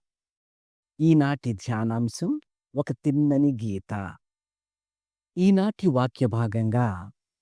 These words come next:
సామెతల గ్రంథం నాలుగవ అధ్యాయం ఇరవై నుండి ఇరవై ఏడు వచనాల వరకు చదవండి.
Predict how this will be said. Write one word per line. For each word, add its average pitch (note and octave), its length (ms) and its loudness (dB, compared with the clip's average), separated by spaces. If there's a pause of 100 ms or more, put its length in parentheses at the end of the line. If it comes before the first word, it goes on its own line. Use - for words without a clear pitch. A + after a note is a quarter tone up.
(280)
సామెతల C#3 520 4
గ్రంథం A2+ 600 0
నాలుగవ A#2 460 2
అధ్యాయం G2 760 -4 (720)
ఇరవై E3+ 200 4
నుండి B2+ 640 2
ఇరవై A#2+ 320 0
ఏడు G#2+ 320 -2
వచనాల G#2 480 -4
వరకు G2 460 -6
చదవండి. E2+ 680 -12